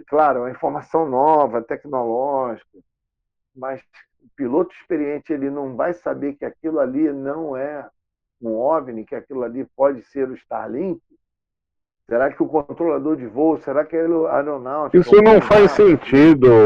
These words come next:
Speaker 2: Arthur.
Speaker 1: Não faz
Speaker 2: Isso não faz
Speaker 1: sentido,
Speaker 2: sentido.
Speaker 1: não faz sentido. Então, é, mas também não se pode cair de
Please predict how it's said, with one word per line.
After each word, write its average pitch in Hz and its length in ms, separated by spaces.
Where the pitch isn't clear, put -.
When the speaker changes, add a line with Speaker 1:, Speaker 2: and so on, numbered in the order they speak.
Speaker 2:
Arthur. 95 440
Speaker 1:
Não 208 220
faz 196 200
Speaker 2:
Isso 160 80
não 160 140
faz 170 200
Speaker 1:
sentido, 139 280
Speaker 2:
sentido. 123 280
Speaker 1:
não 170 200
faz 208 300
sentido. 202 520
Então, 180 640
é, 160 300
mas 180 200
também 196 420
não 196 120
se - 160
pode 185 400
cair 160 320
de 135 140